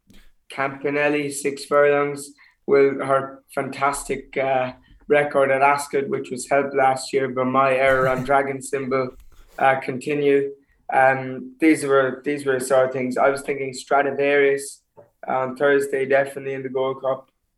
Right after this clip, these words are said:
Speaker 1: Um, you know, if, if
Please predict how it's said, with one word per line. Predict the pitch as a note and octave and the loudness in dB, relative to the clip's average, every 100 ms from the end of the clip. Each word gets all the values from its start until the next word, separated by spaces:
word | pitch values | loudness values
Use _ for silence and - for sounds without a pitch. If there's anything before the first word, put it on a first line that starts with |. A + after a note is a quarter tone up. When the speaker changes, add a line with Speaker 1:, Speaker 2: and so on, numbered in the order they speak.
| _ _ _ - | _ _ _ -8
Speaker 1:
Um, | B2+ B2 B2 B2 B2 A#2+ _ _ _ _ _ _ _ _ - | -4 -4 -4 -4 -6 -8 _ _ _ _ _ _ _ _ -8
you | C3 | -4
know, | B2+ | -4
if, | B2 - - | -6 -12 -8
if | C#3 C#3 - - - - | -6 -6 -12 -20 -20 -20